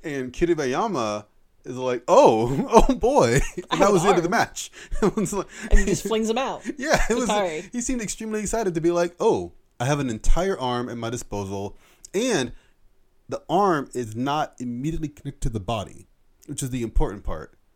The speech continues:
Speaker 1: I mean, it was not in. Like, sometimes you get a hold of an arm,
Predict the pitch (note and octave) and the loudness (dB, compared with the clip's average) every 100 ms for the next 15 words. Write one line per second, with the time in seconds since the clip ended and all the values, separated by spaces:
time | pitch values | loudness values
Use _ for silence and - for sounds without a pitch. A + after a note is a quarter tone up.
0 | _ _ - - - G3 F#3 F3+ F#3 F#3 | _ _ -16 -14 -10 -4 -2 0 2 2
1 | E3+ E3+ F3+ E3 - D#3 A#2+ B2 G#3+ A#3+ | 2 2 0 -2 -4 -4 -4 -8 -6 -4
2 | F3+ F#3 E3 E3 D3 C3 A#2 A#2 G#2+ G#2 | -2 -2 -2 -4 -6 -6 -6 -4 -6 -12